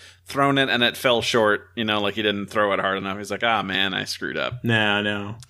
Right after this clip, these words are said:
Speaker 2: It was, I mean, it doesn't make any sense how hi-, Trunks' blast stopped three of those
Speaker 1: <laughs>
Speaker 2: of Broly's blast when, when one of those blasts turned into that jump, ginormous one that
Speaker 1: True.
Speaker 2: Goten and Trunks are, uh, Goten and Gohan are currently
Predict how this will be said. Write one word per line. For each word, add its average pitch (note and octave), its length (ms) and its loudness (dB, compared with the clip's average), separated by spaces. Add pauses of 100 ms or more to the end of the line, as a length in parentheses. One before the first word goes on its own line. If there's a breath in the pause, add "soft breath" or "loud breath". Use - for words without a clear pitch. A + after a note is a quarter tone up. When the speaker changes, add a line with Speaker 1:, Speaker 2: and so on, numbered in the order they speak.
(140 soft breath)
Speaker 2:
It B2+ 60 -4
was, B2+ 160 -2
I D3 100 0
mean, D3 80 0
it D3+ 40 0
doesn't D#3 160 0
make D3+ 100 2
any B2+ 140 0
sense A#2+ 360 -2
how A2+ 220 0
hi-, A#2 120 -4
Trunks' A#2 420 -2
blast G#2 460 0
stopped - 420 -2 (100)
three A2 300 0
of G#2 120 0
those G#2 520 0
Speaker 1:
<laughs> - 40 -8
Speaker 2:
of E3 540 -2
Broly's A2 320 2
blast G2+ 500 -4
when, A#2 300 2
when A#2+ 260 2
one B2+ 200 2
of C3 80 2
those A2+ 120 2
blasts A2 380 0
turned A#2+ 100 0
into A2+ 140 0
that G#2 220 0
jump, A2 320 0
ginormous A2+ 640 0
one G2+ 260 -6
that G2+ 300 -4 (200 soft breath)
Speaker 1:
True. A#2+ 400 2
Speaker 2:
Goten A2+ 320 2
and G#2 140 0
Trunks A2 320 0
are, A2+ 140 0
uh, A#2 40 0
Goten A#2 280 0
and G#2 180 -2
Gohan A2+ 380 2
are F#2+ 220 -4 (200)
currently G#2+ 460 -2